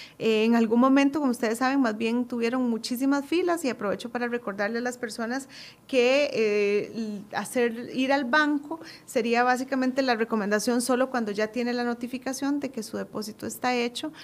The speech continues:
porque ir a hacer consultas al banco, eh, el banco no le va a poder ayudar, ¿verdad? Entonces, lo importante es que una vez que tiene la notificación, se apersone al banco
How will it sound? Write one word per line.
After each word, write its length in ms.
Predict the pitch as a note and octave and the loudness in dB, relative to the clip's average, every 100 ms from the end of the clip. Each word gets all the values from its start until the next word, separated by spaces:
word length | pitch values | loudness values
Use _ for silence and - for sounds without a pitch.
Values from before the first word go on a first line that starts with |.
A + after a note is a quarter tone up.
| - - - | -20 -4 4
porque 480 | B3+ B3+ D#4 D4+ - | 4 4 0 -2 0
ir 200 | C4 C4 | 2 2
a 20 | |
hacer 300 | C4 C#4+ C#4 | 2 0 0
consultas 800 | A#3+ A3+ G#3+ E4 F#4 F4+ A#3+ A3 | 0 0 0 2 2 0 -2 -2
al 160 | G3+ | -2
banco, 500 | G3+ A3+ A#3+ A#3 D#4+ - - - | 0 2 2 -2 -6 -6 -18 -8
eh, 160 | - A3+ | -2 0
el 80 | G#3+ | 2
banco 260 | A3 A3 | 0 2
no 100 | B3 | 0
le 80 | B3 | 2
va 100 | B3 | 2
a 100 | C4+ | 2
poder 240 | C4+ F#3+ F#3 | 0 -2 -2
ayudar, 380 | F#3 F#3+ D#3+ F3+ - | -4 -6 -6 -8 -10
¿verdad? 300 | G#3 G3+ B3 | -6 -4 -4
Entonces, 400 | A#3 G#3 A3 A3 | -4 -6 -8 -6
lo 240 | A3 A3 | -4 -2
importante 420 | G#3+ A3 A3 A#3 | -2 -4 -6 -6
es 60 | A#3+ | -6
que 120 | - | -4
una 100 | B3+ | -2
vez 120 | C4 | -2
que 100 | C4+ | -2
tiene 200 | C#4 C#4+ | -2 0
la 100 | D4 | 0
notificación, 720 | D4 D4+ D#4 E4 E4 E4 G4+ | -2 -4 -6 -6 -6 -6 -8
se 140 | F#4 B3+ | -8 -6
apersone 400 | A#3 G3 G#3+ A#3+ | -6 -8 -8 -6
al 80 | B3 | -4
banco 380 | C#4 F4 F#4+ | -4 -4 -8